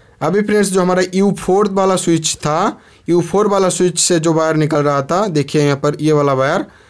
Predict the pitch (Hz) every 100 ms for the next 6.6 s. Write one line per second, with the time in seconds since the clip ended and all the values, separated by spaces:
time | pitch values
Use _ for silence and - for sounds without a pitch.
0 | - - _ - 151 156 175 170 180 175
1 | 170 165 160 151 151 151 151 151 156 147
2 | 143 139 139 135 147 202 - - - -
3 | 139 147 143 143 160 202 - _ _ -
4 | - 160 160 151 151 147 - 196 202 156
5 | 139 165 165 190 226 - 180 156 135 143
6 | 156 151 123 120 110 -